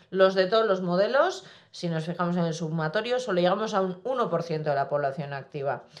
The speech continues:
Estamos produciendo un pequeñísimo porcentaje de lo que comemos día a día. Eh, como decía Juan, es difícil también entrar en porcentajes concretos, pero si nos fijamos, por ejemplo,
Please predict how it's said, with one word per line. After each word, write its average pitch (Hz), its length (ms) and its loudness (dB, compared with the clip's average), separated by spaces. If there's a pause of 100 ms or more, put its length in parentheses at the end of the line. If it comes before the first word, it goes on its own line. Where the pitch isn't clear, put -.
(220)
Estamos 220 400 0
produciendo 233 760 0 (220)
un 214 420 -6
pequeñísimo 196 680 0
porcentaje 185 920 0 (360)
de 180 180 4
lo 175 320 6
que 160 400 2 (300)
comemos 180 720 0 (160)
día 170 460 2
a 165 40 0
día. 202 400 2 (520)
Eh, 156 320 -2
como 165 600 0
decía 175 420 4
Juan, 180 220 4
es 196 160 2
difícil 208 520 -4
también 175 420 0
entrar 170 320 0
en 165 160 -4
porcentajes 175 760 0
concretos, 180 680 0
pero 170 520 8
si 175 160 -2
nos 165 160 -2
fijamos, 180 400 -2
por 185 160 2
ejemplo, 180 560 0